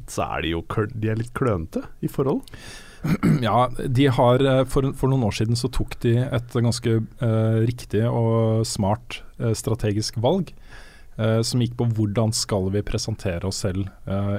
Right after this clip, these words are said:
Speaker 2: in public på pressekonferanser og sånne ting.
Speaker 1: Mm.
Speaker 2: Og det var i en periode hvor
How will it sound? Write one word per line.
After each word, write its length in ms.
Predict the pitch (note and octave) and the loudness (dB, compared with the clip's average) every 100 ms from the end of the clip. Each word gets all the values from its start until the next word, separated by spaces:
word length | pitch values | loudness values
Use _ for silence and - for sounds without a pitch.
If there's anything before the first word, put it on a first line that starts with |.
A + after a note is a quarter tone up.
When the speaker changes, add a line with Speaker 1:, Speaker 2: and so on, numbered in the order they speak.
| A2+ | 0
Speaker 2:
in 160 | G#2+ | 0
public 400 | - F#2 D3 - - | 0 -2 -2 -4 -10
på 160 | - G#2+ | -4 -2
pressekonferanser 640 | G2+ - G2 F#2 F2+ G#2 | -2 -2 -4 -2 -2 -2
og 80 | G2+ | -2
sånne 160 | F#2+ B2+ | 0 0
ting. 160 | D#3 - | -2 -2
Speaker 1:
Mm. 880 | A2+ G#2+ A#2+ - - - - - - - - - | -2 -2 -4 -8 -20 -20 -20 -20 -20 -20 -16 -4
Speaker 2:
Og 160 | B2 A#2+ | 2 4
det 160 | C3+ | 4
var 160 | C#3 D#3 | 4 4
i 60 | D#3+ | 2
en 80 | |
periode 400 | F#3 E3 A#2 A#2+ | 2 2 2 2
hvor 240 | B2 B2+ | 2 2